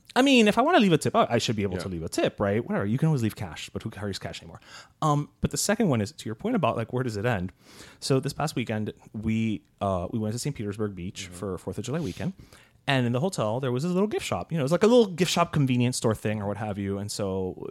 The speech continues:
Speaker 1: Jose and I were there, and Jose's niece sta-, stayed, like, one night with us. She, you know, she was nearby. So her and I went downstairs to go to the beach, and she was like, "Oh, let's get some water at
Speaker 2: Mm-hmm.
Speaker 1: the,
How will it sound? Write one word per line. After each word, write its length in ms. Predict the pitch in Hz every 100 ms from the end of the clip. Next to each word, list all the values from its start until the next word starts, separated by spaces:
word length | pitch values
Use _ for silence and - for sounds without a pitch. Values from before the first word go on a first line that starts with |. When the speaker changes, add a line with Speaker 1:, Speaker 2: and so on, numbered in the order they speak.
| 110
Speaker 1:
Jose 200 | 101 120
and 120 | 117 123
I 60 |
were 100 | 139
there, 200 | 123 110
and 80 | 107
Jose's 260 | 110 104 104
niece 400 | 107 104 107 -
sta-, 260 | - - 101 - -
stayed, 380 | - 104 95
like, 200 | 98 95
one 140 | 104 98
night 180 | 104 98
with 160 | 107
us. 300 | 92 95 -
She, 180 | - - -
you 80 |
know, 60 | 85
she 140 | - 98
was 120 | 90
nearby. 440 | 90 185 214 190 - - - - - -
So 340 | - 139 123 -
her 200 | - 151
and 120 | 175
I 60 | 160
went 200 | 123 120
downstairs 600 | 120 120 101 101 98 - - _ _
to 100 | 127
go 100 | 104
to 60 | 104
the 80 |
beach, 400 | 110 110 104 -
and 140 | - 107
she 80 | 113
was 80 |
like, 100 | 127
"Oh, 80 | 233
let's 180 | 180 180
get 140 | 220
some 140 | 214 170
water 420 | 139 139 139 131
at 160 | 107 113
Speaker 2:
Mm-hmm. 120 | 90
Speaker 1:
the, 120 | 120